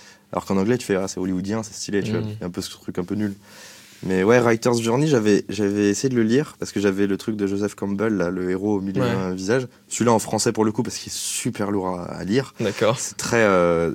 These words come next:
Speaker 1: mais je comprends comment il a servi de base à The Writer's Journey
Speaker 2: Ok.
Speaker 1: et que les deux se complètent bien parce que Writer's Journey, c'est une vulgarisation de le héros au
Speaker 2: Ouais.
Speaker 1: milieu d'un vi-,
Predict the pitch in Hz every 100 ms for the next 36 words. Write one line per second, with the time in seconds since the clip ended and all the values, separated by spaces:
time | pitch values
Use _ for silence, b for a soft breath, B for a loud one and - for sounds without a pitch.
0 | - 98 95 - _ 110 107 110 131 -
1 | 151 - - 110 113 104 - 107 107 104
2 | 107 120 101 90 b b b b 95 95
3 | 95 90 95 95 95 95 98 131 139 110
4 | 131 98 - 104 104 120 - 101 98 95
5 | 107 123 120 - 87 85 90 95 95 113
6 | 110 92 101 107 101 101 95 95 117 107
7 | 87 80 - b b - 92 92 104 104
8 | 92 95 92 90